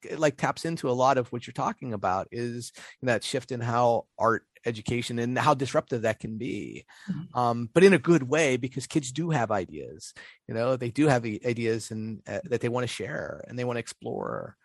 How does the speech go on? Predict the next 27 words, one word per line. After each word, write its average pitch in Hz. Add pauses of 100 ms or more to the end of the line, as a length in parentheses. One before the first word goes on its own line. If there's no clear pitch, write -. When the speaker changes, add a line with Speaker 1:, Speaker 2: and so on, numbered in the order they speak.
(100)
Speaker 2:
Yeah. 175 (220)
Speaker 1:
You 113
know, 110
sometimes 131
it's 139
in, 139 (280)
in 143
cardboard. 139 (120)
<laughs> -
Speaker 2:
One 214
of 226
my 208
friends, 196
Jim, 185
um, 170
who 165 (100)
is 180
the 170
director 160
of 170
the 170
Circle 170
School 180
in 175
Harrisburg, 180
he 185
says, 180